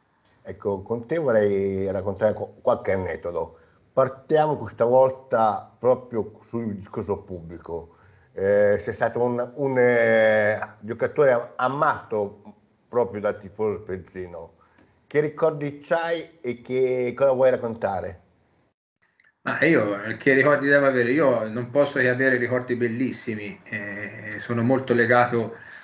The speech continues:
Speaker 2: a, allo Spezia Calcio e, e sono molto legato ai tifosi. Come ho detto prima, eh, quando, diciamo, ora speriamo si possa ricominciare, ma quando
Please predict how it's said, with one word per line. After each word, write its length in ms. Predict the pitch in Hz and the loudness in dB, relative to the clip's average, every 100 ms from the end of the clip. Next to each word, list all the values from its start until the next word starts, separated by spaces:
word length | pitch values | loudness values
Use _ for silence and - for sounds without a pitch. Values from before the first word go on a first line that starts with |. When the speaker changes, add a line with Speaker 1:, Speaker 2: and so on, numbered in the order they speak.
| - | -12
Speaker 2:
a, 560 | 117 113 110 107 107 101 | -4 -2 0 0 -2 -2
allo 180 | 113 113 | -2 -2
Spezia 880 | - 127 110 - 120 113 113 104 101 | 0 0 0 2 2 2 -2 -6 -4
Calcio 680 | - 165 127 - 120 110 - | 0 0 0 -4 -4 -4 -6
e, 320 | 120 113 - | -8 -6 -8
e 80 | - | -14
sono 280 | - 113 117 | -10 -6 -4
molto 300 | 123 123 120 | -4 -2 0
legato 640 | 117 117 127 120 110 104 | 2 2 0 0 -4 -6
ai 180 | - 110 | -4 -4
tifosi. 640 | 110 107 120 104 - 101 - - - - | -4 -4 -4 -4 -6 -10 -12 -20 -20 -14
Come 200 | 110 110 | -6 -4
ho 40 | |
detto 320 | 117 131 131 127 | 2 2 2 2
prima, 640 | 151 165 143 117 104 - - _ _ _ _ - | 4 4 4 2 0 -8 -20 _ _ _ _ -8
eh, 280 | 120 117 113 | -4 -2 0
quando, 840 | - 123 123 120 120 117 113 110 110 - - | 2 2 2 2 2 0 0 -4 -8 -14 -14
diciamo, 360 | 113 113 107 | -10 -8 -2
ora 160 | 120 110 | 2 2
speriamo 540 | - 107 120 139 120 | 0 0 6 6 4
si 160 | 113 110 | -2 -6
possa 260 | 113 110 113 | -6 -6 -6
ricominciare, 800 | 110 110 113 110 135 127 110 | -6 -4 -4 -2 2 2 2
ma 120 | 107 98 | -4 -8
quando 500 | 117 117 113 113 | -6 -6 -4 -6